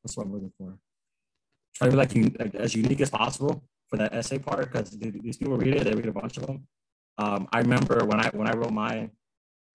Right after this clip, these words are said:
my, my, my essay, my, the last part of the, of the Udall, um, application, uh, when I had to look at a piece of writing, I, I chose the book, right? The book's, like, two hundred pages. You know, some people might write, like, a fifty page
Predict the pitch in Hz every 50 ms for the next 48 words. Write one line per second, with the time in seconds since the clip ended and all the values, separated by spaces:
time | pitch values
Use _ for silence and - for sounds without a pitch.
0 | _ _ _ - 110 110 113 113 113 113 - - - - _ - 110 117 120 -
1 | 120 120 - - 110 104 104 98 98 98 90 101 104 110 113 131 - - - 113
2 | 110 107 104 98 - 107 98 98 104 107 113 104 104 98 98 - - _ - 107
3 | 101 101 101 - 107 - _ - - 113 - 101 110 120 113 110 - 107 104 104
4 | 104 - _ _ _ _ _ _ _ _ - - - 98 98 101 104 113 113 117
5 | 120 - 120 113 113 113 107 - 123 117 - - - 107 113 113 113 107 104 92
6 | 104 101 - - 110 113 - - - - - - - _ _ _ - - 95 92
7 | - 123 120 120 - 110 107 98 92 90 117 120 - 110 - - - 117 113 117
8 | 110 - - 110 110 113 107 107 107 - - - _ _ _ _ _ _ _ _
9 | _ - 104 107 107 - - 117 110 127 - 208 113 113 110 - 107 110 95 -
10 | - - - - _ _ - - 107 - 117 104 117 117 113 113 110 107 - -
11 | -